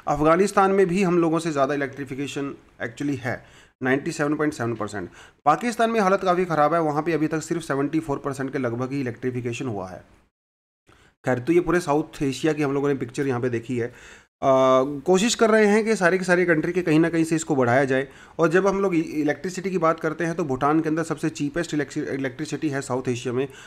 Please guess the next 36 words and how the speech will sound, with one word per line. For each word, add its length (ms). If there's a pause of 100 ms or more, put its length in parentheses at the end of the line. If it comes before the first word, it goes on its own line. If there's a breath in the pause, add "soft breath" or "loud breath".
(160 loud breath)
और 100
भैया 220
इंडिया 240
के 60
अंदर 360
सबसे 280
महंगी 480 (340)
इलेक्ट्रिसिटी 560
है, 140 (400 soft breath)
क्योंकि 420 (760)
हम 220
तो 140
कोल 420 (180)
बेस्ड 320
ही 80
रहते 240
हैं 120
और 100
कोल 240
बहुत 180
सारा 120
इंपोर्ट 300
भी 80
करते 260
हैं। 220 (320 loud breath)
भूटान 340
के 80
अंदर 160
हाइड्रो 280
इलेक्ट्रिक 380
पावर 160
प-, 100
पोटेंशियल 500
बहुत 220
ज़्यादा 280
है, 180